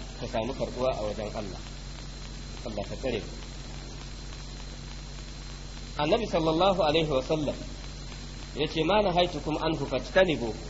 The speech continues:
abinda na hana ku aikatawa ku nisance shi. "Wa ma amartukum bihi fa'tu minhu mastata'tum." Abinda na umarce ku ku yi,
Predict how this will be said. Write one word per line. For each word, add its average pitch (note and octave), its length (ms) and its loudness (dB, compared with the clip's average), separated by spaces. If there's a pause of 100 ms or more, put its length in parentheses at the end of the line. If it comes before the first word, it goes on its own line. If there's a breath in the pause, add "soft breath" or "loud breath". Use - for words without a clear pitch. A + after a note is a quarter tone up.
abinda F3 420 6
na E3+ 80 4
hana F3 260 6
ku - 140 -2
aikatawa E3 680 6
ku C3 80 -2
nisance A#2 540 -2
shi. - 120 -8 (760)
"Wa B2 120 4
ma G#3 240 6
amartukum F3 520 2
bihi B2+ 240 0
fa'tu F#3+ 400 2
minhu F3 300 0
mastata'tum." C3+ 640 0 (800)
Abinda F#3+ 420 4
na F3+ 100 6
umarce D#3+ 480 2
ku D#3 140 -4
ku C#3+ 100 0
yi, F3 220 2